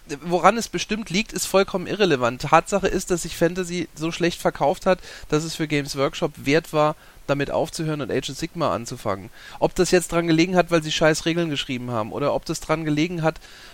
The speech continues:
weil man zu viel Figuren gebraucht hat, gefühlt, oder, oder, oder, ist doch vollkommen egal.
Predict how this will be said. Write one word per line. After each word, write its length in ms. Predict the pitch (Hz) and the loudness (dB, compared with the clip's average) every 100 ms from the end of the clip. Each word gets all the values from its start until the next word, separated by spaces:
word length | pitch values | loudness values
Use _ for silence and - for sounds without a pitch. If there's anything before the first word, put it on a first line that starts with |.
| - | 4
weil 720 | 131 147 160 165 165 160 156 101 | 8 8 8 4 4 4 2 0
man 180 | 160 | -4
zu 140 | 156 175 | -4 -6
viel 100 | 175 | -6
Figuren 400 | 180 170 208 196 | -6 -4 -4 -2
gebraucht 400 | 165 131 120 127 | -2 4 4 2
hat, 160 | 127 | -4
gefühlt, 340 | 135 - 127 120 | -4 -8 -8 -6
oder, 300 | 110 175 151 | -2 2 2
oder, 260 | 139 165 110 | 2 0 2
oder, 280 | 160 175 | 2 2
ist 200 | 110 - | 2 -2
doch 80 | 165 | -6
vollkommen 440 | - 170 - 170 117 | -2 -2 -2 -6 -6
egal. 420 | 147 143 127 | 0 2 2